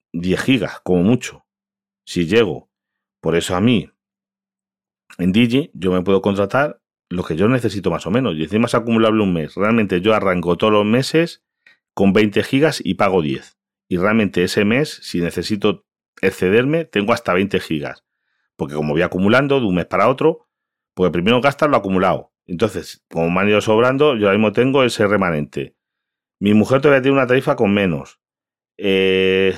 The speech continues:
no, yo tengo, es que yo no sé si tengo veinte y arranco con cuarenta. Da igual, si la cosa es que me sobran por todos sitios. Y tengo cuatro líneas. Incluso tengo una para mi suegro con datos y no tengo un teléfono con datos. ¿Por qué? Porque sale más barato para las llamadas.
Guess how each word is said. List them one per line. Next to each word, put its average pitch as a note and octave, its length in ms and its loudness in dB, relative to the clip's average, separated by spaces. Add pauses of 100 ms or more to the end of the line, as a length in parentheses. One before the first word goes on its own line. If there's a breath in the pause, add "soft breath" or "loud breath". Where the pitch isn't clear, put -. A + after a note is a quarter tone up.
(140 loud breath)
no, G2 160 -4
yo G#2+ 120 -4
tengo, F3 220 -8
es - 80 -20
que - 80 -6
yo D#3+ 60 0
no D3 60 -2
sé A#2 140 -10
si G#2+ 60 -14
tengo G#2 260 -2
veinte G#2+ 240 -4
y - 20 0
arranco F#2 320 -6
con D2+ 100 -12
cuarenta. E2+ 380 -8
Da F#2+ 140 0
igual, D2+ 360 -4 (120)
si - 120 -8
la E2+ 60 0
cosa A#2+ 160 -2
es - 40 -12
que - 60 -2
me F2 100 0
sobran F#2 280 0
por D#2+ 120 -6
todos - 160 -14
sitios. - 320 -10 (800)
Y E2+ 100 -6
tengo F2+ 240 0
cuatro E2 240 0
líneas. F#2 520 -2 (560)
Incluso E2 240 -10
tengo G2+ 240 0
una A2 200 2
para G#2+ 160 0
mi A2 140 0
suegro C#3 520 2 (100)
con F2 200 -2 (160)
datos B2 480 0
y G2+ 60 -2
no G#2 140 2
tengo A2 120 2
un G#2+ 60 2
teléfono G2+ 400 0
con F2 160 0
datos. D2+ 320 -4
¿Por E2+ 200 -2
qué? A#2 140 2
Porque D#2+ 220 -2
sale G#2 180 0
más G#2 140 2
barato B2 280 2
para G#2+ 140 0
las E2 80 -2
llamadas. D#2+ 460 -4